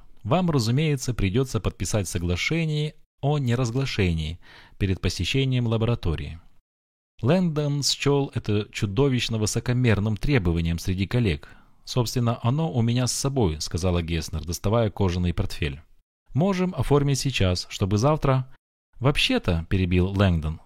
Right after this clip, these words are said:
«сомневаюсь, что Кэтрин сейчас в состоянии читать юридические документы. Может, завтра по прибытии в вашу лабораторию?» Явно недовольная, Геснер уставилась на него поверх портфеля,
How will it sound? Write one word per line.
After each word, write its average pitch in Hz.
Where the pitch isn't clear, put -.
«сомневаюсь, 151
что -
Кэтрин 156
сейчас 107
в -
состоянии 117
читать 104
юридические 98
документы. 98
Может, 120
завтра 143
по 139
прибытии 139
в 131
вашу 143
лабораторию?» 147
Явно 107
недовольная, 143
Геснер 113
уставилась 117
на 95
него 92
поверх 95
портфеля, 78